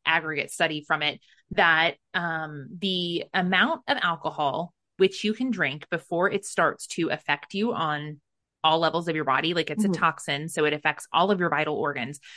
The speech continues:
Speaker 1: The amount you can drink before it starts to affect your body is two tablespoons. So
Speaker 2: Wow.
Speaker 1: that's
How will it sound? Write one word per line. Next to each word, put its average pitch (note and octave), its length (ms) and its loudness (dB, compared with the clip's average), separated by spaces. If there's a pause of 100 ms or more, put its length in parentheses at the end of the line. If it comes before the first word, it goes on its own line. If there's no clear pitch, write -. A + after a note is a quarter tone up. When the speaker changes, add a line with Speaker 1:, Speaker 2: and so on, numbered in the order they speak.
(160)
Speaker 1:
The G3+ 120 4
amount F#3 280 2
you B3+ 80 -4
can D4 160 -8
drink E3 320 -2
before E3 460 0
it - 160 -2
starts - 340 -2
to F3+ 60 -2
affect D#3+ 320 -2
your F#3 80 0
body D3 400 0
is - 180 -6
two - 180 -10
tablespoons. - 840 -10 (340)
So E3 80 0
Speaker 2:
Wow. A3+ 60 6
Speaker 1:
that's C4+ 300 0